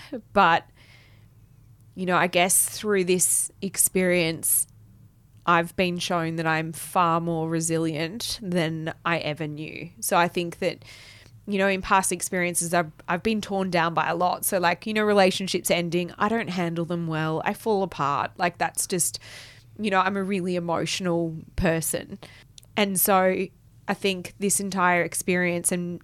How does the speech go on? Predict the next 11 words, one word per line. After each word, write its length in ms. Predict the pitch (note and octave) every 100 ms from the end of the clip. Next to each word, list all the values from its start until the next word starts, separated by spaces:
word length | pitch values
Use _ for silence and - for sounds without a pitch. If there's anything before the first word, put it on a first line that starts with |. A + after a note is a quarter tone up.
| -
and 160 | F#3 F#3
the 60 | F3+
way 260 | F3 F3
that 100 | F3
I've 160 | F3 E3+
been 140 | F3
able 220 | E3+ E3 E3+
to, 120 | F3
yes, 600 | E3+ F#3 G3+ G3 - - -
lose 420 | F3+ F3 F3 E3
it, 320 | F3 E4 F4